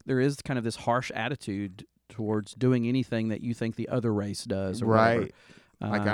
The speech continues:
Speaker 2: I'm, I'm
Speaker 1: so
Speaker 2: supporting this other racist style even, and
Speaker 1: Right.
Speaker 2: I'm gonna call, <laughs> call you this name.
Speaker 1: Right.
Speaker 2: I, I guess it's crazy how people get creative with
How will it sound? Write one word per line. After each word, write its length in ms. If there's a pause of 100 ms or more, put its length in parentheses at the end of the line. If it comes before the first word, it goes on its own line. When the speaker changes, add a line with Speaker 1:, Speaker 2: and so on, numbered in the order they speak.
Speaker 2:
I'm, 100
I'm 80
Speaker 1:
so 100
Speaker 2:
supporting 320
this 160
other 280
racist 400
style 460
even, 340
and 280
Speaker 1:
Right. 340
Speaker 2:
I'm 120
gonna 160
call, 400 (160)
<laughs> 140
call 300
you 200
this 200
name. 400 (240)
Speaker 1:
Right. 300 (160)
Speaker 2:
I, 40
I 60
guess 260
it's 100
crazy 340
how 140
people 280
get 220
creative 720
with 280